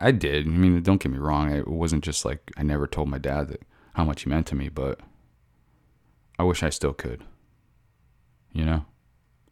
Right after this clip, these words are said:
So, I don't know. This was gonna be a depressing episode, guys, and I apologize. But,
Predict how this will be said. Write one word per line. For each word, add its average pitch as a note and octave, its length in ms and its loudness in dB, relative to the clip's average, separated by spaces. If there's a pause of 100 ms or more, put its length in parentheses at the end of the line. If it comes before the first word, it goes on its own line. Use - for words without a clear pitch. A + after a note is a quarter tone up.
(760)
So, - 340 -16 (2500)
I F2+ 60 4
don't G2 140 10
know. F#2+ 60 10
This F#2+ 140 6
was F#2+ 160 2
gonna G2 180 8
be G2 120 8
a F#2+ 40 8
depressing F2+ 480 4
episode, E2 420 4
guys, D#2+ 260 2
and E2 80 4
I E2 60 6
apologize. E2+ 760 4 (2250)
But, G#2+ 340 6